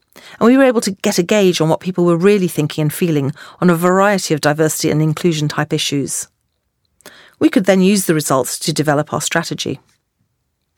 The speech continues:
I used the same technique later with the British Council, at one point with my finance and I T shared service centre in India, as part of a way to understand what people were thinking about their work and careers immediately prior to a major office move.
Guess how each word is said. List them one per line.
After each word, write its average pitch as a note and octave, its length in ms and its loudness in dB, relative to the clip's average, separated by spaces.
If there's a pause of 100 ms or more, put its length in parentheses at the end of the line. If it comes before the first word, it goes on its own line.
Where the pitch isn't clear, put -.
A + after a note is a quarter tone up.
(460)
I A3 40 4
used C#4 220 2
the C#4+ 60 -4
same A#3+ 240 0
technique F#3 380 0
later E3 260 2
with D#3+ 80 0
the D#3+ 60 0
British F3+ 280 -4
Council, - 680 -2 (800)
at - 200 -4
one F#3+ 160 2
point D3+ 200 -2
with D#3 100 -4
my D#3 140 0
finance E3 420 -2
and D#3 60 2
I D#3 100 2
T D#3+ 180 -4
shared D#3 240 0
service D3+ 300 -2
centre D3+ 260 -2
in D#3 60 2
India, E3+ 480 2 (320)
as D#3+ 160 0
part F#3 220 0
of F#3 40 -2
a F3 80 4
way F3+ 280 2
to - 160 -2
understand E3 480 0
what D#3+ 140 -2
people E3 220 -2
were E3 60 4
thinking F3 340 0
about D#3+ 220 -2
their D#3 140 0
work D#3+ 320 0
and D3+ 100 -4
careers D3+ 480 0 (340)
immediately G3+ 440 4
prior D#3+ 240 0
to - 120 -4
a D3+ 40 0
major D#3+ 320 2
office D3+ 400 -4
move. - 400 -2